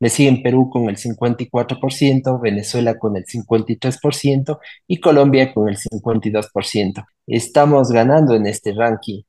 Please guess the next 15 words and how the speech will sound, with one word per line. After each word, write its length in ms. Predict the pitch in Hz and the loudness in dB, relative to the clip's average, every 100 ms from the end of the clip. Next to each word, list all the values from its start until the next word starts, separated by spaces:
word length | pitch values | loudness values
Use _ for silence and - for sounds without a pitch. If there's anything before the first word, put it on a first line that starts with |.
| _ | _
somos 280 | - 143 131 | -2 0 2
un 100 | 120 | 0
referente 540 | 113 123 135 135 131 | 0 2 2 2 0
en 100 | 104 | -2
el 120 | 98 - | -4 -2
país. 380 | 107 107 - - | -4 -4 -8 -6
¿En 140 | 156 | -4
qué 100 | 160 | -2
se 140 | 170 156 | -2 2
basó 280 | 143 135 139 | 2 2 -2
este 220 | 135 117 | -2 -2
logro? 680 | 104 95 98 92 90 90 _ _ _ _ - | 0 0 -2 -6 -8 -14 _ _ _ _ -20
¿Nos 100 | 113 | -10
podrías 340 | 113 113 117 | -4 -2 -2
comentar? 520 | - 120 117 143 147 | -2 -6 -2 -2 -2